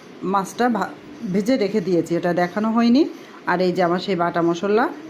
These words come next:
যা যা আমি বেটে রেখেছিলাম, সেটা আমি এখানে দিয়ে দিলাম। তা মা-, মশলাটা ভালো করে কষিয়ে নিয়ে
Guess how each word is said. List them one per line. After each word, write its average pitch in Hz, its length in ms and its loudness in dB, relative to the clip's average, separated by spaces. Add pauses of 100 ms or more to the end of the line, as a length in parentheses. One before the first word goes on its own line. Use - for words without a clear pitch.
(200)
যা 175 200 0
যা 185 120 0
আমি 185 120 2
বেটে 170 280 -2
রেখেছিলাম, 208 500 0
সেটা 185 260 -2
আমি 175 160 2
এখানে 233 280 0 (460)
দিয়ে 240 160 4
দিলাম। 160 280 -2 (1700)
তা 220 80 0
মা-, 185 260 0
মশলাটা 208 500 2
ভালো 196 300 0
করে 208 220 2
কষিয়ে 202 320 2
নিয়ে 285 340 4